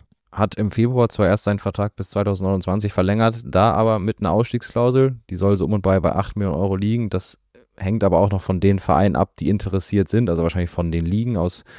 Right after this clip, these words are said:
denen dieser Verein dann kommt. Aber ich bin da völlig bei dir. Ich kann mir auch sehr gut vorstellen, dass dieser Spieler für Schalke nicht zu halten sein wird.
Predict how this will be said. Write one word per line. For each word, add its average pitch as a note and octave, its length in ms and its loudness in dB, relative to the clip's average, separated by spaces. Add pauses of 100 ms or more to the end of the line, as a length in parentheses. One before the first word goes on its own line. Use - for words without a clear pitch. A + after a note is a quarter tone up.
(320)
denen F#3 160 0
dieser F#2+ 220 0
Verein - 280 -2
dann F2 120 -2
kommt. G#2+ 300 0 (200)
Aber F2 300 4
ich D#2 100 -4
bin F2+ 140 0
da E2 80 2
völlig E2+ 300 0
bei E2+ 160 6
dir. F2 200 6 (240)
Ich - 80 -20
kann F2 160 -4
mir E2 100 0
auch D#2 100 0
sehr E2 180 0
gut D#2 140 -6
vorstellen, D#2+ 420 -4
dass - 340 -6 (180)
dieser E2 180 0
Spieler D#2+ 320 -4
für - 120 -8
Schalke D#2+ 360 -2
nicht D#2+ 280 -4 (300)
zu - 220 -4
halten F2 340 2
sein D2+ 460 0
wird. D2+ 340 -2